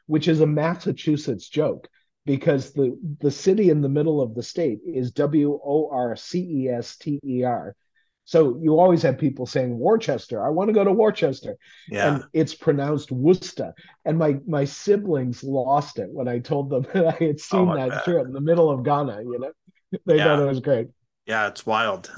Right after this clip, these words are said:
Speaker 2: Um, I was, I was amazed. I can't remember any of them now, of course, but I was amazed at some of the things I saw when I was in Russia of, like,
Speaker 1: Yeah.
Speaker 2: shirts that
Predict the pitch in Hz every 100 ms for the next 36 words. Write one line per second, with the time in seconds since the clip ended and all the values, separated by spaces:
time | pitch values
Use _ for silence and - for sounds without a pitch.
0 | - 117 104 95 - 113 117 92 - -
1 | 135 123 113 113 110 95 - 101 - 131
2 | 98 104 98 92 - 101 98 92 92 92
3 | 95 90 - - 85 - 92 98 104 95
4 | 98 98 90 80 104 95 90 95 90 82
5 | - 90 87 85 85 87 87 90 - 85
6 | - - - _ _ - 110 98 104 92
7 | _ - - 113 127 - - - 113 104
8 | 98 -